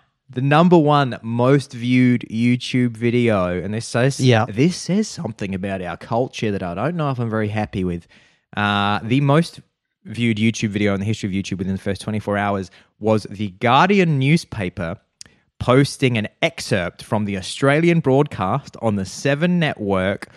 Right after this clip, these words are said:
Speaker 1: of the infamous Oscars Chris Rock Will Smith slap.
Speaker 2: Oh, wow.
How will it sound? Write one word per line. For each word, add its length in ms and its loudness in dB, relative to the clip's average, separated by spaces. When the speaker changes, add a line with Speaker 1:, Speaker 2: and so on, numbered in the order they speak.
Speaker 1:
of 180 0
the 160 -4
infamous 640 0
Oscars 640 0
Chris 360 0
Rock 260 2
Will 220 2
Smith 340 -2
slap. 540 -4
Speaker 2:
Oh, 680 10
wow. 640 8